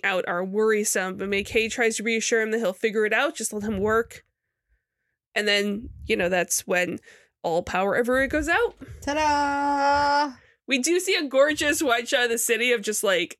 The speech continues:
Speaker 1: the whole city going
Speaker 2: Sh-,
Speaker 1: dark.
Speaker 2: yeah, everything shutting down. That is kind of,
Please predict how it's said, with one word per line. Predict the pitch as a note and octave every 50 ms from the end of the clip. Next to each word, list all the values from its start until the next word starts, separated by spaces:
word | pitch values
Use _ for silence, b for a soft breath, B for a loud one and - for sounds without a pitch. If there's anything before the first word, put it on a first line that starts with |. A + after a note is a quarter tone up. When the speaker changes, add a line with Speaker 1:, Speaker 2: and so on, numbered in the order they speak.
| _ -
Speaker 1:
the | G#3 A3+
whole | A3+ - G#3 G3 G#3+
city | - - G3 F3 E3+ F3
going | - F3+ F3 F#3+ G3
Speaker 2:
Sh-, | G3
Speaker 1:
dark. | - - - - G#3+
Speaker 2:
yeah, | A3+ G#3+ G3 F#3
everything | E3 G3 G3+ G3 G3+ G3+ G#3 G3
shutting | G3+ - - G3+ F#3 F#3 F#3 F3+
down. | F3 E3+ E3+ E3+ E3+ F3 F#3
That | G3 G3+ G3+
is | G#3 G#3+
kind | - - A3 G#3
of, | G3 F#3+ G3